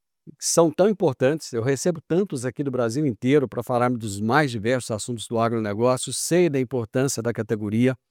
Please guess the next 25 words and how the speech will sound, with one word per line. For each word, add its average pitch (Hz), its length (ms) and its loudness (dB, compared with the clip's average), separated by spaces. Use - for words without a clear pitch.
sei 170 480 4
da 117 280 2
relevância. 147 720 2
Eu, 127 220 0
eu 151 60 0
costumo 185 280 -2
brincar, 139 800 2
o 110 320 -10
Fernando, 123 360 -2
dizendo 127 260 -2
o 147 40 -2
seguinte, 131 480 -4
que 147 160 4
o, 147 140 6
o 135 80 2
engenheiro 147 400 4
agrônomo, 139 580 2
ele 139 200 2
é 160 100 6
o, 165 300 4
o 165 80 0
doutor 170 420 2
de 175 140 0
planta, 147 500 0
né? 139 400 0